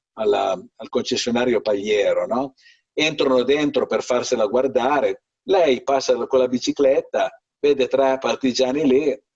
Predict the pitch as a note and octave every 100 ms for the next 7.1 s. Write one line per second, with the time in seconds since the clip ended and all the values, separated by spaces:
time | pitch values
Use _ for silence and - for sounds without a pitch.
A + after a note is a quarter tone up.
0 | _ _ _ _ _ C#3+ C3 D3 - C#3+
1 | A#2 C#3+ E3+ - A2+ - G#2+ G#2 G2 F#2+
2 | F#2 F2+ _ _ - C3 B2 A2 - B2
3 | B2 B2 C#3+ - A#2+ - G2+ G2 G2 F#2+
4 | A2+ G2+ G2 - A2+ - - - _ _
5 | - - F#2+ - - G#2 F#2+ G2+ A#2 A#2
6 | G2+ F#2+ F#2 F#2 - - - A#2+ A2+ G#2
7 | -